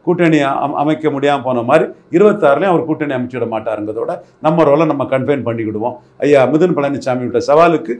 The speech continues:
நம்ம இருபத்தி நாலுல நம்ம யாருன்னு காட்டணும், இருபத்தாறுலயும் நம்ம யாருன்னு காட்டிடுவோங்கிறது மட்டோட நம்ம நிறுத்திக்குவோம். மற்றதெல்லாம் அவங்க கட்சி, அவங்க பிரச்சனை. ஜெயக்குமார் இருக்காரு, தங்கமணி இருக்காரு, வேலுமணி இருக்கிறாரு, அஹ், ம-, இவரு,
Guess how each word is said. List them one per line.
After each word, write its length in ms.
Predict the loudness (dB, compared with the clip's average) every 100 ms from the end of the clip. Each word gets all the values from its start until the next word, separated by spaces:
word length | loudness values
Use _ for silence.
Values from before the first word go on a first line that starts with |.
| -12 _
நம்ம 180 | -4 2
இருபத்தி 320 | 2 2 2
நாலுல 260 | 2 4 4
நம்ம 160 | 2 2
யாருன்னு 380 | 2 2 -2
காட்டணும், 440 | 0 0 0 -4 -6 -8 -4
இருபத்தாறுலயும் 600 | 4 4 6 6 4 2
நம்ம 140 | 0 2
யாருன்னு 320 | 2 2 -2
காட்டிடுவோங்கிறது 580 | -2 -2 -6 -10 -12 -12
மட்டோட 340 | -12 -8 -6 -4 -6 -10 -8
நம்ம 140 | -4 0
நிறுத்திக்குவோம். 500 | 0 0 -4 -4 -4
மற்றதெல்லாம் 400 | -4 0 4 4
அவங்க 180 | 4 0
கட்சி, 320 | -2 -4 -6 -8 -10 -6
அவங்க 220 | -2 0
பிரச்சனை. 340 | -2 -2 0
ஜெயக்குமார் 500 | 2 2 2 2 2
இருக்காரு, 340 | 0 0 2 2 0 -10 -6
தங்கமணி 400 | -4 -2 -2 -2
இருக்காரு, 320 | 2 2 4
வேலுமணி 420 | 2 0 -2 -2
இருக்கிறாரு, 440 | -2 2 2 4 2 0 _ -2
அஹ், 340 | 4 6 4 0 -6
ம-, 160 | -8 -8 -12 -10 -6 -4
இவரு, 300 | 0 0